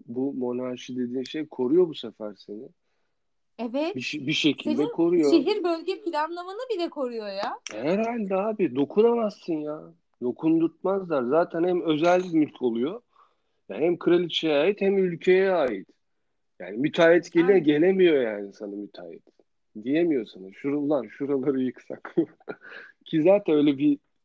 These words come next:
Speaker 1: onlarda öyle bir geyik yoktur büyük ihtimalle de.
Speaker 2: Evet,
Speaker 1: Ama
Speaker 2: yok
Speaker 1: hani bunun
Speaker 2: zaten.
Speaker 1: otur-, oturmanın,
Speaker 2: İhtimali yok.
Speaker 1: oturması, yani, yani oturmasının bir sebebi de bu zaten işte. Yani çünkü
Speaker 2: Tabii.
Speaker 1: dokunulmaz. Bir şey
Speaker 2: Tabii.
Speaker 1: var yani, yani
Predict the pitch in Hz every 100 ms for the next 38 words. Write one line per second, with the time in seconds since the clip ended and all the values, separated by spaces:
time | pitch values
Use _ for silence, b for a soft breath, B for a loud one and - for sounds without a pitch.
0 | - 127 135 135 135 135 131 120 - 135
1 | 117 - - 127 123 139 143 - 101 95
2 | 98 _ - 107 107 180 269 143 - _
3 | _ _ _ _ _ _ _ _ _ _
4 | - 226 185 _ - 180 180 165 156 180
5 | 160 151 190 - 135 - 156 160 165 320
6 | 311 220 147 156 - - - _ _ _
7 | 123 139 151 123 110 117 120 - 143 151
8 | 151 175 185 160 - 160 160 170 170 143
9 | 135 175 156 117 - 101 92 - - -
10 | _ _ _ _ _ _ _ - 98 -
11 | 117 131 135 123 147 151 151 156 123 -
12 | _ _ _ _ _ _ _ _ _ _
13 | _ 101 101 113 107 156 147 113 95 90
14 | 85 - - 95